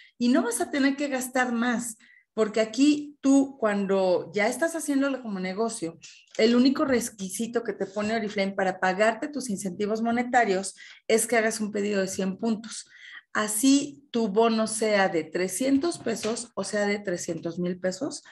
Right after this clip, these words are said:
tú únicamente tienes que hacer cien puntos de pedido. Y cien puntos de pedido es lo que tú compras en el súper. No tienes que comprar de más, no tienes que comprar cosas que no ocupes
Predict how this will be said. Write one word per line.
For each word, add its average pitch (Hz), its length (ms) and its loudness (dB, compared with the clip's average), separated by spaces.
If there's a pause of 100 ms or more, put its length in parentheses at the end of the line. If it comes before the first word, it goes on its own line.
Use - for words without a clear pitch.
(340)
tú 262 320 0
únicamente 214 720 2
tienes 185 300 -6
que - 80 -6
hacer 190 360 -4
cien 208 380 -2
puntos 175 380 -6
de 156 80 -10
pedido. - 480 -8 (300)
Y 233 120 0
cien 302 200 4
puntos 349 260 0
de 311 100 2
pedido 233 520 2 (160)
es 214 180 0
lo 233 140 2
que 214 100 -4
tú 254 220 -4
compras 226 360 -2
en 226 100 -2
el 226 80 -2
súper. - 420 -2 (280)
No 254 240 2
tienes 269 220 4
que 254 140 -2
comprar 196 360 0
de 170 100 -4
más, - 460 -6 (220)
no 220 180 0
tienes 220 220 0
que 214 140 -4
comprar 190 320 -2
cosas 180 340 -6
que 160 140 -6
no 160 100 -4
ocupes 339 640 -2